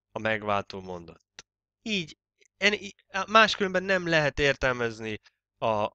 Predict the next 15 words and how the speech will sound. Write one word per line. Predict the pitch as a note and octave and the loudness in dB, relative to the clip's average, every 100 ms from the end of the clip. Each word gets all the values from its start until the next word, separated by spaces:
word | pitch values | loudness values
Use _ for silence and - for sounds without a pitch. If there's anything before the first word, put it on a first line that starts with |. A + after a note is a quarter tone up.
| - | -4
az | A#2 G#2+ - | -4 -6 -6
írás, | D3+ B2+ A2+ G#2 | -4 2 2 0
csak | - D3 - | -2 -2 -2
hogyha | A#2 A#2+ | -6 -6
az | A2+ | -4
ember | B2 A2+ A2 | -4 -2 -2
összeszedi | A2 - G#2+ G2+ G#2+ | -2 -6 -8 -4 -2
ezeket | G2+ G#2 G#2 | -2 -6 -8
a | G#2 | -6
definíciókat. | G2+ G2+ G2 F#2 - F#2+ F#2 G2 | -4 -6 -6 -12 -12 -14 -14 -8
Ha | - | 0
az | D3 E3+ | 0 2
ember | E3+ C#3+ | 0 0
a | A#2 | 0
nyugati | C#3 E3 D#3 - C#3 | -2 -2 -4 -4 -8